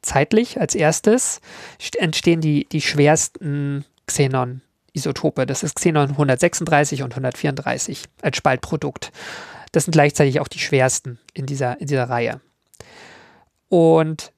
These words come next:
diese zwei schwersten, die am schnellsten zerfallen sind, die sind nicht mehr am Uranerz zu finden, sondern die sind komplett im Nebengestein in rauen Mengen.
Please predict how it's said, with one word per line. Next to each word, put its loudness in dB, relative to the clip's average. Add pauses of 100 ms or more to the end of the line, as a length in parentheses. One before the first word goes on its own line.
(140)
diese 4
zwei 4
schwersten, 0 (180)
die -2
am -2
schnellsten -2
zerfallen 0
sind, -2
die 4
sind 0
nicht 0
mehr 4 (180)
am 2
Uranerz 2
zu -6
finden, -6
sondern 4
die 0
sind -4
komplett 2
im -4
Nebengestein -2
in -12
rauen 0
Mengen. -8